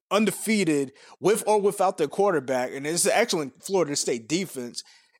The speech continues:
uh, to get to the point where they are, and,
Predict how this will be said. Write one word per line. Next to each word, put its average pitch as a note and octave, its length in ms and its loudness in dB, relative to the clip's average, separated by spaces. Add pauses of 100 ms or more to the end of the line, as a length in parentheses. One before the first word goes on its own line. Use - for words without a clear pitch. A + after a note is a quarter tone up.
(140)
uh, B2+ 380 0 (300)
to - 60 -10
get F3 200 0 (220)
to E3+ 100 -2
the D3 80 -4
point E3 260 -2
where D3+ 160 2
they C3+ 140 0
are, C3+ 480 2 (440)
and, D#3 540 -2